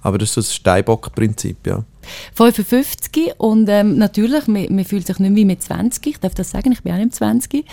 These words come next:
Speaker 2: <laughs> Über welche Alterserscheinungen kannst du lachen?
Speaker 1: Lachen?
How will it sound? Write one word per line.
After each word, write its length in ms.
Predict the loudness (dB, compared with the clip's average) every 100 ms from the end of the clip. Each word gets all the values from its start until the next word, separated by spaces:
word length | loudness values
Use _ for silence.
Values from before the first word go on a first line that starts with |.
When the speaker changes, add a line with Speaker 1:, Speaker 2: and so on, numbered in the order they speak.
| -10 -10 -8
Speaker 2:
<laughs> 360 | -12 -12 -4
Über 360 | 0 4 2 2
welche 420 | 2 2 2 2
Alterserscheinungen 720 | 0 2 0 -2 -2 -2 -2 -2
kannst 280 | -6 -6
du 40 | -4
lachen? 360 | -6 -8 -16 -20 _ _ _ -20 _ _ -20 -6
Speaker 1:
Lachen? 640 | 0 4 4 2 -4 -4